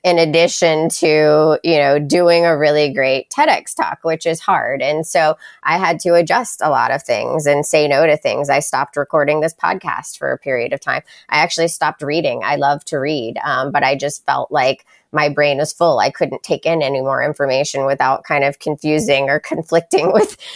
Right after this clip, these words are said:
with the talk. I recognized that I was needing more sleep. I recognized that I, you know, needed to move my body in different ways. And so I adjusted my workouts so that they weren't so intense, so they weren't draining me so much, so I had more energy to give to the talk.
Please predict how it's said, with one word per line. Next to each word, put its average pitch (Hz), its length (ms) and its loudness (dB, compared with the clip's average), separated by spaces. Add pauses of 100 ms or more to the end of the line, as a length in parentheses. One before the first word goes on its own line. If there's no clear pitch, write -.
(180)
with 180 180 2
the 175 100 0
talk. 180 360 0
I 143 140 2
recognized 156 680 0
that 147 80 2
I 143 140 4
was 151 160 0
needing 156 340 0
more 151 160 0
sleep. 190 400 0
I 135 140 0
recognized 151 640 0
that 147 140 2
I, 143 260 2
you 151 140 0
know, 139 120 2
needed 156 500 2
to 151 160 -2
move 170 380 2
my 156 180 2
body 139 460 0
in 143 120 -2
different 143 340 -2
ways. 156 380 2
And 143 180 -2
so 151 140 0
I 143 140 4
adjusted 143 580 -2
my 135 140 0
workouts 135 500 -2
so 151 220 0
that 143 180 -2
they 139 100 2
weren't 139 340 -2
so 139 220 0
intense, 131 540 -4
so - 120 -8
they 135 140 0
weren't 135 320 -4
draining 143 440 0
me 135 160 -2
so 151 200 -2
much, 131 320 -4
so 156 80 0
I 135 60 2
had 143 260 -2
more 131 220 -4
energy 139 460 -4
to - 140 -16
give 139 220 -2
to - 120 -12
the 139 100 0
talk. 143 400 -2